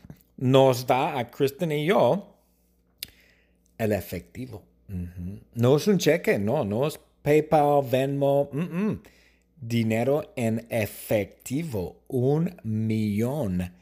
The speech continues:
de dólares de Hong Kong. Gracias, Ji-hoon. Yo no sé por qué Ji-hoon tiene efectivo. Yo no sé. Yo creo que posiblemente Ji-hoon,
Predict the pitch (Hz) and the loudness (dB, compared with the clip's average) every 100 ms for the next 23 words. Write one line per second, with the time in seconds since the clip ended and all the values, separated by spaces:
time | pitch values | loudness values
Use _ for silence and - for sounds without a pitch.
0 | _ _ _ _ _ 101 95 95 92 87 | _ _ _ _ _ -8 -4 -4 -4 -6
1 | 98 113 104 82 - 80 92 95 90 92 | -10 -10 -12 -16 -14 -14 -12 -10 -10 -6
2 | 143 120 95 107 - 117 87 92 139 175 | -4 -2 -2 -4 -2 -4 -4 -6 -6 -6
3 | 107 78 90 117 123 127 110 - 92 82 | -8 -6 -6 -8 -8 -10 -10 -12 -10 -10
4 | 92 101 101 80 - 85 57 52 52 - | -8 -6 -6 -10 -10 -12 -12 -14 -16 -12
5 | 92 85 - 95 135 73 71 78 87 98 | -12 -12 -10 -10 -8 -10 -10 -6 -4 -2
6 | 117 82 - 87 101 85 92 92 - 90 | -4 -8 -10 -10 -10 -10 -10 -12 -12 -14
7 | - 87 - 92 90 92 107 104 90 87 | -12 -10 -8 -8 -6 -4 -4 -6 -10 -8
8 | 95 101 113 90 82 | -8 -4 -4 -2 -6